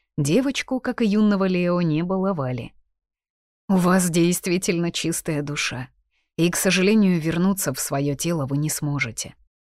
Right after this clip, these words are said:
Если не бывшая королева, то его заняла какая-нибудь другая сущность, рыскающая между мирами и не находящая себе места. С телом всегда так, ни на минуту нельзя оставить.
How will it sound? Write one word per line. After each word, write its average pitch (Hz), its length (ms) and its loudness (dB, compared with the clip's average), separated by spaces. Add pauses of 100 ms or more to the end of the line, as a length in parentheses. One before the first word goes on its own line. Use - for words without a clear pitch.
(200)
Если 151 460 2
не 156 200 4
бывшая 151 540 0
королева, 147 640 -2 (260)
то 262 100 0
его 262 280 2
заняла 247 440 4
какая-нибудь 220 800 0
другая 180 480 -2
сущность, - 720 -2
рыскающая 131 840 -2
между 135 380 0
мирами 143 480 0 (180)
и 247 80 2
не 233 140 6
находящая 202 720 0
себе 156 340 -4
места. - 460 -4 (640)
С - 100 -6
телом 294 360 2
всегда 160 460 -4
так, - 280 -16 (260)
ни 180 100 6
на 165 140 6
минуту 160 340 2
нельзя 135 440 0
оставить. 131 520 -6